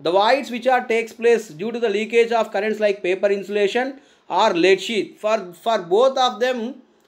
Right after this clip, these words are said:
for both of that voids, here we are going to close due to the supplying of high pressure oil with help of three oil ducts. The three oil ducts are placed nearby to the three core conductors. Thereby here we can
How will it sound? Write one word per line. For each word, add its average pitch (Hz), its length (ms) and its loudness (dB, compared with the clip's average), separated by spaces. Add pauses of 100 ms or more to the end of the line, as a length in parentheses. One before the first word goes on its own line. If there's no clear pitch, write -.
(100)
for 196 200 0
both 247 300 2
of 233 200 -2
that 240 200 -2
voids, 214 560 0 (480)
here 247 340 0
we 220 140 0
are 214 120 2
going 226 280 0
to 233 120 -8
close 233 420 0
due 190 220 -8
to 233 80 -6
the 285 240 0 (560)
supplying 240 680 -2
of 240 220 2
high 214 220 -2
pressure 226 560 0 (120)
oil 220 540 0 (400)
with 180 160 -4
help 220 240 0
of 247 300 2
three 247 340 -6
oil 208 320 4
ducts. 170 500 0 (280)
The 180 80 -2
three 262 260 -4
oil 247 280 4
ducts 240 220 -4
are 233 360 -2 (640)
placed 233 580 0 (480)
nearby 240 600 2
to 240 120 -8
the 220 400 2
three 262 300 -4
core 240 320 2
conductors. 220 640 -2
Thereby 226 520 0
here 233 280 -2
we 220 140 -6
can 220 360 -6